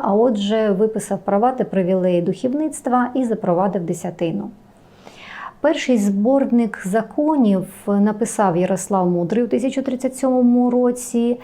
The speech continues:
і вже додатками до Руської правди стали Правда Ярославича тисяча сімдесят другого року та Устав Володимира Мономаха.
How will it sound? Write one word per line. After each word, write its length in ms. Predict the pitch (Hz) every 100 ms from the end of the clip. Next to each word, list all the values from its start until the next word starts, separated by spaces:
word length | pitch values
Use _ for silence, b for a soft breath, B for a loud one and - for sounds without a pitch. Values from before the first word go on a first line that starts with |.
| B B B -
і 320 | 269 285 285
вже 200 | 196 214
додатками 800 | 214 202 214 220 - 254 254 262
до 360 | 214 180 214 202
Руської 380 | 202 202 233 226
правди 380 | 294 277 208
стали 400 | 196 - 214 190
Правда 360 | 185 202 175 175
Ярославича 720 | 170 175 - 269 285 285 254
тисяча 400 | - 226 - 226
сімдесят 440 | 226 226 220 226
другого 520 | 208 226 220 220 208 214
року 340 | 208 208 208
та 200 | 202 262
Устав 440 | 226 170 - 233 233
Володимира 560 | 170 160 170 180 180
Мономаха. 640 | 170 165 160 156 - -